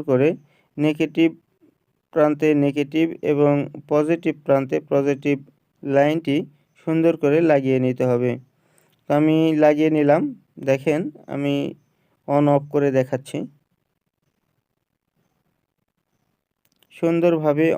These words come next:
on এবং off হচ্ছে। এখন এই এলইডি পিসিবিটি হিটসিনের সঙ্গে সুন্দর করে স্ক্রু দিয়ে লাগিয়ে দিতে হবে।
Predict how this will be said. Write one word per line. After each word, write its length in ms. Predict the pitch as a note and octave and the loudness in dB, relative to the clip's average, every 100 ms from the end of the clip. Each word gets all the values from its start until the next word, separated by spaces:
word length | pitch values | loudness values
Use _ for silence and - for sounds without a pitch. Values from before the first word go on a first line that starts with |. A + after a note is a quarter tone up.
| - | 0
on 100 | C#3+ D3 C#3+ | 0 0 0
এবং 140 | C#3 C3+ - | 0 -2 -2
off 100 | C3+ C3+ | -4 -2
হচ্ছে। 280 | B2+ - D#3 E3+ - | -6 -4 -6 -6 -6
এখন 300 | D3 D3+ D3+ D#3+ D#3 - - C#3+ | -2 0 0 0 -4 -8 0 2
এই 120 | C#3+ C#3+ D3 _ _ _ _ _ _ _ _ _ _ | 2 0 -6 _ _ _ _ _ _ _ _ _ _
এলইডি 400 | - D#3+ D#3+ D#3+ D#3+ | 2 4 4 2 -2
পিসিবিটি 540 | D3+ D#3 D#3 D3 D3 E3 - _ - C#3 | -2 0 0 0 -2 -2 -10 _ -14 -4
হিটসিনের 540 | D3+ D3 F3 F3 E3 - | -2 0 0 4 4 2
সঙ্গে 300 | D3 C#3 C#3 F3+ - | 0 0 -2 -4 -6
সুন্দর 300 | D#3 D#3 D#3 D#3 | -4 0 0 0
করে 140 | D3 D3 D3 | -2 -2 -6
স্ক্রু 320 | - D#3 D#3+ D3+ | -10 -2 0 2
দিয়ে 140 | C3+ E3+ D4+ _ _ - - - C3+ | 0 0 -4 _ _ -20 -20 -10 -2
লাগিয়ে 280 | C3 B2+ B2+ | -2 0 -2
দিতে 180 | A#2+ A#2 B2 | -4 -6 -4
হবে। 200 | A2 | -4